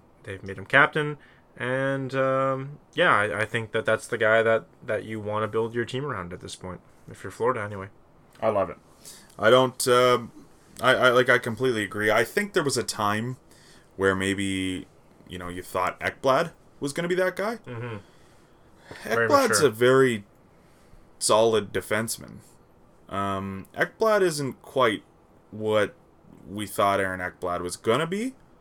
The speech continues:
Speaker 2: He's still young enough that maybe he will be that guy.
Speaker 1: Yeah.
Speaker 2: Um, yeah, I, I think that's your, it's your best option.
Speaker 1: Do, do you think it was
Speaker 2: By
Speaker 1: weird
Speaker 2: far.
Speaker 1: that they, that they switched captains the way they did?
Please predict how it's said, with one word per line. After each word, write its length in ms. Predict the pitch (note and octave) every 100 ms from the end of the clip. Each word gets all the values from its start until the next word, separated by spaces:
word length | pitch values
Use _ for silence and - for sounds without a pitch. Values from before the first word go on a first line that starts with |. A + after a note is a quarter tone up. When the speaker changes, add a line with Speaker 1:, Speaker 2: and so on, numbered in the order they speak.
| _ _ _ _ _ _ -
Speaker 2:
He's 280 | G2+ G2+ -
still 240 | - F#2+
young 280 | F#2 F#2+ G2+
enough 240 | G2+ G2+
that 120 | F#2+
maybe 380 | F#2 G2 F#2+ F#2
he 280 | F#2+ F#2 F#2
will 280 | F2+ F#2 F#2
be 320 | F#2+ F#2+ G2
that 300 | F#2+ F2+ -
guy. 340 | F#2 A2 A3+ - _ _ _ -
Speaker 1:
Yeah. 260 | D3 G2+ F#2+
Speaker 2:
Um, 600 | G#2+ A2 A2+ A#2 A2+ A2 - - - - _ _ _ _ _ _ _ _ _ _ _ - - _ _ _ _ B2
yeah, 200 | D3+ F#3
I, 540 | E3 D#3 D#3 C3 A#2+ - - _ _ _ _ _ _ -
I 80 | C3
think 200 | C3 F3+
that's 220 | D#3 - A2
your, 140 | G#2 - G#2+
it's 280 | G#2 A#2
your 80 | C#3+
best 240 | C3+ C#3 C3+
option. 300 | A2 - - - B2
Speaker 1:
Do, 140 | B2+
do 180 | A2 A#2
you 80 | A2
think 180 | B2+ B2+
it 40 |
was 120 | G#2+
Speaker 2:
By 100 | A#2
Speaker 1:
weird 120 | A2+
Speaker 2:
far. 100 | A#2 -
Speaker 1:
that 160 | G#2
they, 280 | G#2 G2 F#2+ - - A#2
that 140 | G#2
they 140 | F#2+ F#2+ -
switched 580 | - - A#2 - - -
captains 540 | F#3 F#3 G#3 A3 -
the 80 | F3
way 120 | F#3
they 120 | F#3+
did? 200 | F#3 G#3+